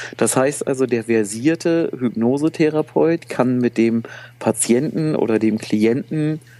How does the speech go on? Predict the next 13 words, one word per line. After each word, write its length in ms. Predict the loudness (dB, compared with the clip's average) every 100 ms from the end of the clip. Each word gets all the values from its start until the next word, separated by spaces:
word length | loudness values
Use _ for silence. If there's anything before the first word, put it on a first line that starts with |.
| -20 -20
zurückgehen 800 | -6 0 2 2 -2 -2 -2 -4 -6 -2
in 160 | 0
die 160 | 0 0
Situation, 1120 | 2 0 2 0 0 0 0 2 0 0 -2 -4 -16 -20 -16 -2
wo 180 | 0 0
die 340 | 0 -2 -2 -2
Angst 460 | 0 0 0 -2
oder 200 | 0 0
wo 120 | 0 -2
das 160 | -2
Problem 520 | -4 -2 2 2 2
entstanden 880 | 0 -4 -4 0 0 0 -2 -4 -2
ist, 380 | 0 0 -2